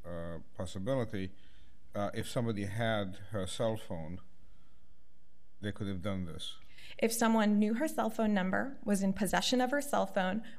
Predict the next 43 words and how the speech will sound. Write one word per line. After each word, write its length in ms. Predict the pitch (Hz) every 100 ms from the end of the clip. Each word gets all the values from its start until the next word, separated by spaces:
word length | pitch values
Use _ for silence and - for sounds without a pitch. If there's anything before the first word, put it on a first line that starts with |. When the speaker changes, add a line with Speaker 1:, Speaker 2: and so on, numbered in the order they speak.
| -
Speaker 2:
was 160 | 180
in 220 | - 202
her 200 | 226 277
house 540 | 269 - 196 190 - -
using 340 | 185 180 185 185
her 120 | 180
computer 520 | - 175 - 233 240
router, 460 | 190 135 - - - - - -
and 200 | 196 190
then, 380 | 240 294 - 196 - - - -
after 680 | 226 285 - 175 - 208 -
the 80 |
second 340 | 196 202 226 226
text 260 | 233 233
message 320 | 214 202 185 180
was 220 | 175 175
received, 600 | 170 - 151 139 - - - - - - - -
entered 540 | 208 240 247 247 233 - -
her 140 | -
first 440 | - - 196 226 262
and 140 | 269
last 320 | 240 196 208
name, 400 | 208 202 202 214 - -
her 300 | 185 170 -
email 400 | 175 190 208 208
address, 440 | - 170 175 165 170
and 100 | 175
her 80 | 165
home 280 | - 247
address 540 | 196 151 151 - 165 - -
into 300 | 185 175 180
a 40 |
Speaker 1:
I'm 40 | 165
sorry, 140 | 156
Speaker 2:
web 100 | 127
Speaker 1:
why 180 | 147 151
Speaker 2:
page. 80 | 160
Speaker 1:
would 140 | 156
it 140 | 139 127 127
have 160 | 127
to 120 | - 120
have 180 | 107
been 380 | 104 113 107 104